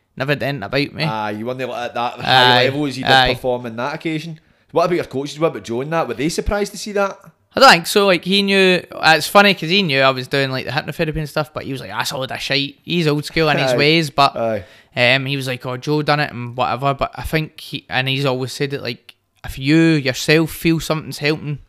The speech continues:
Speaker 1: and that helps you, whether anybody else believes in it or not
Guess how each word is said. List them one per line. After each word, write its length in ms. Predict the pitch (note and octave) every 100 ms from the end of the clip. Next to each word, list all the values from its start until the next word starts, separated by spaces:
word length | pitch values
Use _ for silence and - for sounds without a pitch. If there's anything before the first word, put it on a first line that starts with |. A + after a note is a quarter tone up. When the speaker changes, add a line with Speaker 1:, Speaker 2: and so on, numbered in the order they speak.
| _
Speaker 1:
and 140 | C3+ C3
that 140 | C#3
helps 340 | C3+ C3+ C3+ C3+
you, 320 | D3 E3 D#3 _ _ _ _ _ _ _ _
whether 260 | C#3 C#3+ C#3
anybody 340 | C#3 C#3 C3
else 120 | C3+ -
believes 340 | C3 B2+ C3
in 120 | B2+
it 80 | A2
or 140 | A2+
not 380 | A#2 C3 C3+ -